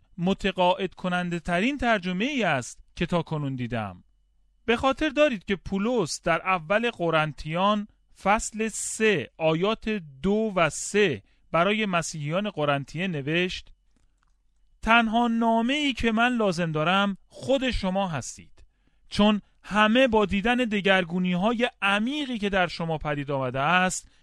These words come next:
می‌توانند پی ببرند که چه خدمت بزرگی به شما کردیم. همه می‌توانند ببینند که شما نامهٔ مسیح هستید. نامه‌ای که ما نوشته ایم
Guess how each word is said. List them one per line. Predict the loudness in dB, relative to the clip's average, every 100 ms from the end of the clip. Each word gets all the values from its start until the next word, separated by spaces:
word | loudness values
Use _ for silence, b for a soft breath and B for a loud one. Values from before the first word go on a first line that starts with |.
| 0
می‌توانند | 0 2 0 2 2 0 -2
پی | -2 0 2
ببرند | 2 0 0 -2 -6 -8 _ _
که | 2
چه | 2 2
خدمت | 0 -2 0 -2 -2
بزرگی | -4 -4 0 0 2 0 0 0
به | -2
شما | -2 -4 -4
کردیم. | -6 -6 -8 -10 -14 -20 _ _
همه | -6 -2 0 0
می‌توانند | -2 -4 -2 -2 0 0
ببینند | 0 0 2 2 2 0
که | -6
شما | -4 0 4 4 2 _ -4
نامهٔ | 2 6 6 6 4 2 2
مسیح | 2 0 -4 -8
هستید. | -8 -10 -16 -20 -20 _ _
نامه‌ای | 2 4 6 4 2 -2
که | 0 0
ما | 2 0
نوشته | -2 -2 -2 -2
ایم | 0 2 2